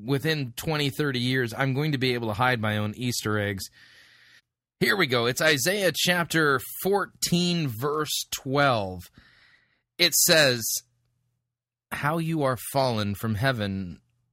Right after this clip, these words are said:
O day star, son of the dawn. How you are cut down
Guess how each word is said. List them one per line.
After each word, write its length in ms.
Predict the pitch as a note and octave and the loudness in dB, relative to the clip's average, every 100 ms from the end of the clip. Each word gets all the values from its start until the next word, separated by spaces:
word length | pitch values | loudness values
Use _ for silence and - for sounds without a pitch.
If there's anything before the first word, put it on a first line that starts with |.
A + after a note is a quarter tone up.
| _ | _
O 240 | B2 A#2 A2 | -4 -2 -2
day 340 | G2 A2+ A2 | 0 0 0
star, 560 | G#2 - G#2+ G#2 G#2+ G#2+ | -2 -2 0 2 0 -2
son 540 | - A#2+ A2 G#2+ G#2 | -2 0 2 0 -4
of 200 | G#2+ G2 | -6 -6
the 60 | G2+ | -4
dawn. 520 | G2+ G#2+ G#2+ A2 A#2+ - _ _ _ _ _ _ _ - | 0 0 0 -2 -4 -10 _ _ _ _ _ _ _ 0
How 160 | E3 | 2
you 220 | F#3+ F#3 F3+ | 4 2 2
are 160 | E3 | 0
cut 420 | - - F3+ B2 | 0 0 -2 -2
down 640 | A#2 D3 D3 B2 G#2+ G2+ | 2 4 4 2 0 -4